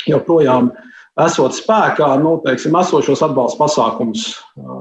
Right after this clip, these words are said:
ir jāturpina, ja. Tā kā, tā, tas noteikti prasīs, uh, arī papildus budžeta līdzekļus, un es teiktu, ka ņemot vērā to, ka arī Eiropā kopumā, um, šī budžeta deficīta atkāpe saglabāsies arī šogad, uh, manuprāt, Latvijas valdībai tas arī būtu jāizmanto un šis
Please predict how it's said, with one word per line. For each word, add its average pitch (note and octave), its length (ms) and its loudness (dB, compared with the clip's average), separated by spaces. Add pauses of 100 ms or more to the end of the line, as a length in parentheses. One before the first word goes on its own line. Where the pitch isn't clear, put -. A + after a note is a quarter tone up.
ir C#3 160 0
jāturpina, C#3 800 -2
ja. B2 100 -12 (400)
Tā C3 140 4
kā, C3+ 120 4 (300)
tā, - 300 -4
tas E3+ 100 0
noteikti C3 380 2
prasīs, B2 580 0
uh, B2+ 240 0 (160)
arī C3 240 2
papildus A#2+ 400 0
budžeta G#3+ 320 0
līdzekļus, D3 540 0
un C3 100 2
es - 80 -8
teiktu, D3 240 2
ka A#2+ 160 0
ņemot C3+ 320 2
vērā C3 300 2
to, C#3 160 2
ka A#2+ 100 -6
arī A#2 160 2 (140)
Eiropā A2+ 420 0
kopumā, C3+ 540 -4 (420)
um, A2 220 0 (180)
šī B2 240 0
budžeta D3+ 480 2
deficīta C#3 600 0
atkāpe G#2+ 340 0
saglabāsies A2+ 640 0
arī C#3+ 80 -2
šogad, D3+ 480 0
uh, C3 240 4
manuprāt, B2+ 460 2
Latvijas B2 340 -2
valdībai A#2+ 460 2
tas - 100 -14
arī A2 160 -4
būtu B2+ 240 -2
jāizmanto C3 560 0
un - 80 -10
šis A#2+ 160 -8